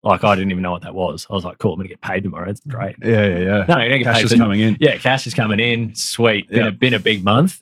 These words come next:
Speaker 1: Oh, wait, hold on. You don't get paid for another thirty days after that. And I was like,
Speaker 2: <laughs>
Speaker 1: "All right, cool. That was, that's not, that's unexpected."
Speaker 2: So starting a company like this, obviously this is not something that someone can just wake up tomorrow morning and go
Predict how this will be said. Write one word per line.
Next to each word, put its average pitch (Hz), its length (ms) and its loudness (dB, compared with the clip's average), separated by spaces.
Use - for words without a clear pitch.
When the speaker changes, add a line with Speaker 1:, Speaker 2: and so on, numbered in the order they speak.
Speaker 1:
Oh, 110 160 4
wait, 107 280 0
hold 110 160 4
on. 98 80 2
You 101 40 0
don't 107 140 0
get 98 120 -4
paid 98 200 0
for 98 60 -4
another 92 180 -4
thirty 92 320 -2
days 87 220 -2
after 104 260 0
that. - 140 0
And 143 80 2
I 190 60 -2
was 151 100 4
like, 98 160 2
Speaker 2:
<laughs> - 640 -8
Speaker 1:
"All 208 120 2
right, 135 220 -2
cool. 123 360 -4
That 117 160 -6
was, 123 200 -14
that's 147 240 -6
not, 139 180 -8
that's 123 140 -4
unexpected." 135 500 -8
Speaker 2:
So 135 320 -2
starting 170 440 4
a 135 60 6
company 123 460 2
like 98 240 0
this, 87 320 -4
obviously 117 400 2
this 110 200 0
is 107 160 -4
not 156 140 -2
something 98 300 -2
that 87 120 -6
someone 98 340 -2
can 92 160 -4
just 90 280 -6
wake 95 260 -8
up 92 160 -8
tomorrow 98 240 -4
morning 92 280 -4
and 90 120 -6
go 87 300 -6